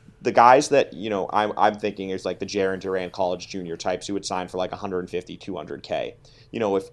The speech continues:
if all of a sudden we're seeing a guy who was projected as, like, a second-round pick sign for twenty K,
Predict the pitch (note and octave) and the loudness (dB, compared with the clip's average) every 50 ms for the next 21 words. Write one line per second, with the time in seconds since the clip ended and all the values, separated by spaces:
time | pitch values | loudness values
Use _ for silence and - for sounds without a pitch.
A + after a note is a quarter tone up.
0 | - - - B2+ B2+ C#3 C#3 B2+ - - B2 A2 G2+ G2+ G#2 G2+ - - A2 A2 | -10 -2 4 6 6 6 6 4 4 2 2 2 2 -2 -4 -4 -4 -6 -6 -6
1 | A2 G#2+ G#2 F2+ F#2 F#2+ F#2+ G2 G2+ G2+ G2 G#2 G2 F#2+ F#2 - - G#2 G2+ G#2 | -6 -6 -4 -2 2 2 4 4 4 2 2 -2 -6 -8 -8 -8 -8 -6 -2 -2
2 | - F2 - A2+ F#2+ F#2+ F2+ F2+ E2+ - - - - F#2 - - F#2+ F#2 F2+ F2+ | -2 -2 -2 -4 -4 -4 -4 -6 -8 -8 -6 -4 -4 -4 -4 -6 -8 -6 -6 -6
3 | F2 - G2+ F#2 - - - F#2 F#2 - - - - - - F#2+ F2+ F2+ F2+ - | -6 -6 -6 -6 -6 -6 -6 -6 -6 -8 -10 -12 -12 -10 -10 -8 -8 -8 -8 -4
4 | F#2 F#2 F#2+ F#2+ F#2+ | -4 -2 -2 -2 -4